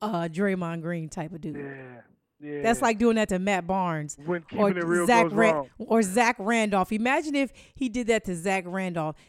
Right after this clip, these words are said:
Speaker 1: Zach probably wouldn't have hit him in the balls. He would have just squared up and, and swung right to his
Speaker 2: He
Speaker 1: face.
Speaker 2: might have D D T'd that nigga in the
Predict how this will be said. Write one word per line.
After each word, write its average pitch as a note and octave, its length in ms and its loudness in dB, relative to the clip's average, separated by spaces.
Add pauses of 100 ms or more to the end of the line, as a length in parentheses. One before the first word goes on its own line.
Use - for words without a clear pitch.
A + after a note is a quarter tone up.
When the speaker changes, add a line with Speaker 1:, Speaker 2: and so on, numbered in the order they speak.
(100)
Speaker 1:
Zach G#3 340 -2
probably G4 300 2
wouldn't C4 320 0
have B3 60 2
hit D#4 100 0
him D#4 100 0
in A3+ 40 2
the G3 60 -2
balls. F3 300 0
He C#4 60 -4
would F4+ 80 -2
have D4 100 -4
just A#3 180 -4
squared C4 420 0
up A#3+ 200 2
and, E3+ 180 -4
and F#3 160 -6
swung A3 420 -2
right G3+ 240 -2
to A3 100 -4
his F#3+ 140 -4
Speaker 2:
He D#3 60 -10
Speaker 1:
face. G#3 120 -4
Speaker 2:
might G3 180 -2
have D#3 160 -4
D F#3+ 140 -8
D F#3 120 -8
T'd F#3 280 -16
that D#3+ 160 -8
nigga D3+ 240 -12
in C#3 60 -16
the C#3+ 60 -10